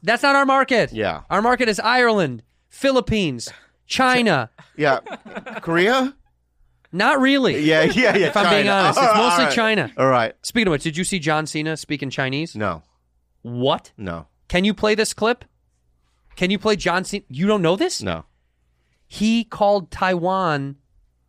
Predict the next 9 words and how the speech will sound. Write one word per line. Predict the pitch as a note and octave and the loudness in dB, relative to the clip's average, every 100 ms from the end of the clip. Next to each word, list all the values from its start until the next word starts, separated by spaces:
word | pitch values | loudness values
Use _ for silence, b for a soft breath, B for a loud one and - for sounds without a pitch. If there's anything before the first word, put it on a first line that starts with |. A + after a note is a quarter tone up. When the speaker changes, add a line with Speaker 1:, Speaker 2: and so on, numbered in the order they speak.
| _ _ _ | _ _ _
Speaker 1:
Fuck, | _ - - A3+ - | _ -20 -18 -14 -6
I'm | D#3 | -4
gonna | D3 | -4
fuck | - D3+ D#3 | -4 -4 -2
it | |
up. | D#3 - _ _ _ _ _ | -2 -4 _ _ _ _ _
John | - F3+ G3 | -2 -2 -2
Cena | G#3 G3+ | -2 -4
speaks. | - - F#3 - - | -4 -6 -8 -8 -10